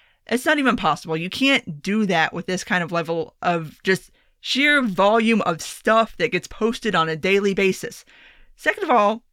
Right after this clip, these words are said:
I mean, you're not changing the content, you're adding to the content.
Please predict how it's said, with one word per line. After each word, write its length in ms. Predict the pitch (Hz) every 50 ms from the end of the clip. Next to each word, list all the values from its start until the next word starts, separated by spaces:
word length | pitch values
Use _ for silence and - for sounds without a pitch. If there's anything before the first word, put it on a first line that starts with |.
| _ _ _ _ _ _ _ _ _ _ _ _ _ _ _ _ - _ _ -
I 60 | 226
mean, 380 | 233 254 262 262 247 214 214 _ _ _ _ _ _ _ _ _ _ _
you're 220 | - 180 202 226 226
not 340 | 233 254 277 302 302 - - _ _ _ _ _ _ _ _ -
changing 460 | - - 196 233 247 247 247 240 208
the 80 | 190 160
content, 540 | - 240 233 247 254 - 190 170 170 -
you're 140 | 190 175 165 -
adding 340 | 175 175 202 214 226 208 180
to 140 | - - 165
the 80 | 151 165
content. 640 | - - 165 151 156 - - 160 160 165 - -